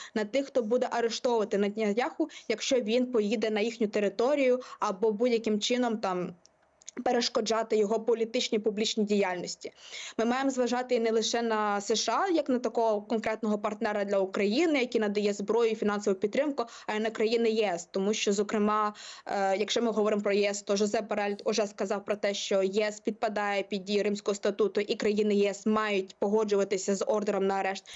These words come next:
і мають видавати Нетаньяху, якщо він вступить на територію країн Є С. Але водночас,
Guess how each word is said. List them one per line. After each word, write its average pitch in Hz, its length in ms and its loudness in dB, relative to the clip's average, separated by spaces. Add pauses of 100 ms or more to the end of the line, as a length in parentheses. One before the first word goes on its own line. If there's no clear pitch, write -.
(100)
і 220 100 4
мають 220 340 0
видавати 196 800 0
Нетаньяху, 196 580 0
якщо 190 260 0
він 202 120 2
вступить 214 420 -2
на 202 60 -2
територію 196 640 0
країн 190 300 0
Є 208 160 0
С. 349 160 -4 (340)
Але 220 260 2
водночас, 262 680 0